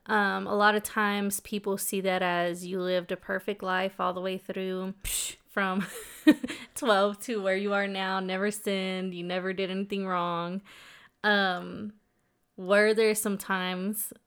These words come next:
Speaker 1: where you, quote unquote, fell off the wagon or, um, just stumbled along the way? And how did you overcome that?
Speaker 2: I s-,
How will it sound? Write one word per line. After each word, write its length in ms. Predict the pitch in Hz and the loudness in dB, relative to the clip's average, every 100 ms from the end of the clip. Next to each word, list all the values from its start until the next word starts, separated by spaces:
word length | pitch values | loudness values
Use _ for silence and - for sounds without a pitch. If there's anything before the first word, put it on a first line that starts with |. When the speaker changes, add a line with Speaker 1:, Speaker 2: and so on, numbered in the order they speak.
| _ | _
Speaker 1:
where 800 | - 190 190 185 175 175 175 202 - _ _ _ _ | -2 2 2 2 0 -2 -4 -8 -12 _ _ _ _
you, 720 | 190 190 190 185 180 180 185 196 | -8 -2 -2 -2 -2 -4 -6 -10
quote 240 | - 202 190 | -4 2 2
unquote, 440 | 185 - 190 175 | 2 0 0 0
fell 220 | - 180 180 | -2 -2 2
off 200 | 190 - | 0 0
the 80 | |
wagon 720 | 196 180 175 180 180 180 175 180 | 0 2 0 -2 -4 -4 -6 -6
or, 640 | 175 170 170 170 - 202 _ _ _ _ - _ | -6 -4 -2 -4 -6 -10 _ _ _ _ -20 _
um, 680 | 214 190 185 185 - - 220 - _ _ _ - 196 | -2 0 0 -2 -4 -8 -10 -14 _ _ _ -8 -4
just 720 | 196 196 196 196 - - - | 2 4 4 0 -6 -10 -10
stumbled 720 | - - 202 196 202 196 202 | -6 -4 0 2 2 0 0
along 300 | 196 190 190 190 | 0 0 0 -2
the 60 | |
way? 540 | 196 180 180 175 196 220 | 0 2 2 0 -4 -6
And 180 | 202 180 | -4 2
how 140 | 190 | 2
did 220 | 190 175 | 2 -2
you 160 | 180 180 | -4 -2
overcome 600 | 185 175 165 - 175 156 | -2 -2 -6 -6 -8 -6
that? 500 | - - - - - _ - - - - - _ _ _ _ _ - - | -8 -10 -14 -20 -20 _ -20 -20 -20 -20 -20 _ _ _ _ _ -20 0
Speaker 2:
I 260 | 247 240 294 | 6 8 8
s-, 200 | 294 | 2